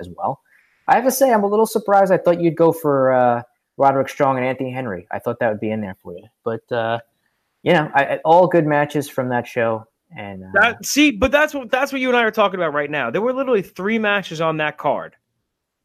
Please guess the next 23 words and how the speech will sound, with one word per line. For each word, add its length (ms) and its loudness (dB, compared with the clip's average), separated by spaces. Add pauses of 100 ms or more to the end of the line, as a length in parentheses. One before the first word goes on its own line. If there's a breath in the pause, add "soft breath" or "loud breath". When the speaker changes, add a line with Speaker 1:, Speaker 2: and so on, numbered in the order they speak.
Speaker 2:
that 220 0
could 180 0
have 160 0
been, 480 -2 (400)
you 80 -8
know, 160 0
match 380 -4
of 60 -8
the 60 -6
week. 320 -10
And 120 -4
not 200 0
for 60 -10
nothing, 480 2 (340 soft breath)
honorable 400 2
mention 480 0
to, 440 -2
um, 400 2
Roderick 320 2
Strong 360 0
versus 320 -4
Austin 440 -4
Theory 460 -2